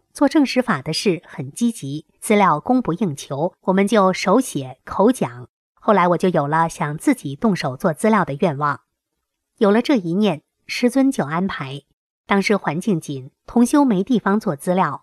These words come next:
就搬进了我家。从此我学会了打印技术。那时没有资料出来，我就自己写资料。我们成立了资料点，资料有了来源。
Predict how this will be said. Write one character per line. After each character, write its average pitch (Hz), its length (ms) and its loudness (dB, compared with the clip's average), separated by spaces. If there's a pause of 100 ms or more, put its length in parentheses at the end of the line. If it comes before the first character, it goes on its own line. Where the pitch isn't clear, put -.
(120)
就 180 220 0
搬 233 240 2
进 208 160 -2
了 139 80 -6
我 131 220 -10
家。 180 300 -4 (440)
从 190 160 0
此 147 420 -6
我 170 140 2
学 254 220 2
会 269 160 2
了 156 140 -2
打 135 240 -8
印 175 120 -2
技 175 220 -2
术。 143 300 -8 (380)
那 214 140 2
时 202 220 0
没 202 140 4
有 233 120 4
资 247 160 -2
料 214 160 2
出 - 200 -2
来， 170 260 0 (200)
我 156 100 -4
就 214 160 2
自 269 180 -2
己 180 180 -4
写 151 200 -6
资 - 180 -10
料。 147 300 -4 (300)
我 190 40 2
们 190 160 2
成 - 180 -4
立 185 140 2
了 151 140 -2
资 254 160 0
料 226 180 2
点， 131 360 -10 (260)
资 277 180 2
料 220 320 2
有 139 160 -6
了 139 100 -10
来 135 200 -8
源。 131 320 -4